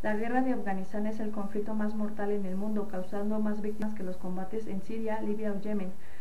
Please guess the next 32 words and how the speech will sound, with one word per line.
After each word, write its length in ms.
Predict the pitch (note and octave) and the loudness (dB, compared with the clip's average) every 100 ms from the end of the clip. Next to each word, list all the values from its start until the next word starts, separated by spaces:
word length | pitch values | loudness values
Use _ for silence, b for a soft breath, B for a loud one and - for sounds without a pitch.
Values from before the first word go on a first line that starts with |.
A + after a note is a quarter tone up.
| B | B
La 80 | G#3 | 0
mayoría 400 | G3+ G3+ G#3 A3+ | 0 0 0 -2
de 80 | A#3 | -2
muertos 420 | A3+ A3+ A#3 A3 | -2 -2 -2 -2
y 40 | |
heridos 320 | G#3 G#3 G#3+ G#3+ | 0 0 0 0
son 180 | G#3+ | 2
ahora 240 | G#3 G3+ G#3 | 2 2 0
afganos, 480 | G3+ G#3+ A3+ G#3+ G#3 | 0 0 0 0 0
civiles, 420 | G3 G3+ G#3+ A3 | 0 0 0 0
agentes 420 | G#3 G#3+ G#3 G#3+ | 0 0 0 0
de 100 | G#3 | 0
policía 440 | G3+ F3+ F#3 G#3 | 0 0 0 2
y 60 | G#3 | 2
soldados. 500 | G#3+ G3+ G3+ G3+ B3+ - B B B B B B - | 2 0 0 0 0 0 B B B B B B -2
Eh, 480 | - G3+ G3 F#3+ F#3+ | 0 0 0 0 0
además, 460 | G3 G3 G#3 A3 - - | 0 0 0 0 -2 -2
combatientes 680 | A3+ G#3+ G3+ G#3+ G3+ A3 | 0 2 2 0 0 0
del 120 | G#3 | 0
Talibán 460 | F#3+ F#3+ F#3 G3+ G#3+ | 0 0 0 0 0
son 160 | G#3+ G#3 | 0 0
las 160 | F#3+ | 0
víctimas. 420 | B3 B3+ G#3 F#3 G3+ B B | 0 0 0 0 0 B B
Por 140 | G#3 | 0
su 140 | G3+ G#3+ | 0 0
parte, 340 | A3 G#3+ A3+ | 0 0 0
el 80 | G#3+ | 0
presidente 480 | G#3 G3+ G#3 G#3 A#3+ | 0 0 0 0 0
de 120 | A3+ | 0
Afganistán, 680 | G3+ F#3 F#3+ - A3 A3 G#3+ B B | 0 0 0 0 0 0 0 B B
Ashraf 420 | G#3 G#3 G#3+ G#3+ G#3+ - - - - - - - | 0 0 0 0 0 0 -2 -2 0 0 0 0
Ghani, 440 | A#3 G#3+ A3 D#4+ | 0 2 2 2